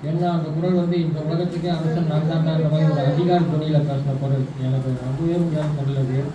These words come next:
அந்த சம்பவத்தை கூட நான் வந்து இங்க நம்ம சிவகுமார் ஐயர்கிட்ட வந்து மத்த விஷயம்லாம் பேசிட்டு கடைசியா கிளம்பி போகும்போது தான் சொன்னேன், "ஐயா, போய் போட்டு வைங்க ஐயா, எனக்கே ஒருத்தர் வந்து இந்த மாதிரி தான் பக்கத்துல வந்து வழி காட்டினாரு." நான் சொன்ன உடனே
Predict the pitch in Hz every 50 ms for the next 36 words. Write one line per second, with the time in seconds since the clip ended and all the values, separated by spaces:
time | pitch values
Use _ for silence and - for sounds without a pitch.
0 | - - - - - - - - - - - 135 143 147 147 156 160 - 160 165
1 | 190 214 220 196 202 190 190 202 202 196 190 185 180 175 175 180 185 180 175 165
2 | 160 160 156 156 156 151 160 175 170 175 180 170 160 165 156 156 151 147 147 151
3 | 151 147 165 170 170 170 165 160 151 147 - - - - 123 123 131 - 147 147
4 | 151 156 175 185 180 185 190 180 175 170 - 175 180 175 - 160 165 160 170 185
5 | 180 185 143 135 139 165 185 190 185 - 170 170 175 180 175 170 156 170 175 165
6 | 151 147 147 151 147 147 139 139 147 151 151 151 151 160 - - 147 147 147 143
7 | 139 139 135 131 135 135 143 147 139 123 120 131 139 143 - 151 160 165 156 156
8 | 156 147 131 135 139 147 - 147 139 135 135 135 131 147 151 147 147 - - -
9 | 147 143 143 143 143 143 143 147 147 147 - 117 117 143 147 147 165 165 156 -
10 | - - - - - - - - - - 147 147 147 147 135 - 147 156 175 196
11 | 214 202 190 185 185 190 202